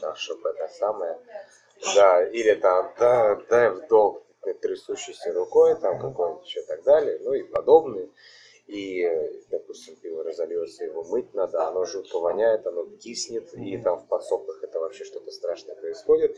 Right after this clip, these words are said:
Speaker 1: Если ты готов с этим столкнуться, и ты понимаешь, что в принципе это не отобьет у тебя желания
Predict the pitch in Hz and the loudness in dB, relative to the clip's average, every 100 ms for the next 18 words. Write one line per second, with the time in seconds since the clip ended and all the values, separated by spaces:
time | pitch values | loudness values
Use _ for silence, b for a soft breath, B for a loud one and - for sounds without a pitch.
0 | B B B B 170 196 - 160 151 151 | B B B B -2 0 0 -2 0 0
1 | 156 139 127 110 - 98 - 113 139 - | 0 -6 -12 -12 -4 -4 -4 -6 -6 -8
2 | 80 - - - 87 95 80 - 90 - | -12 -12 -12 -10 -4 -4 -4 -6 -10 -8
3 | 101 104 101 - - 80 80 80 78 80 | -4 -2 -4 -12 -10 -10 -8 -10 -8 -10
4 | 87 78 - - 78 78 80 76 73 69 | -10 -12 -12 -12 -10 -8 -6 -6 -10 -16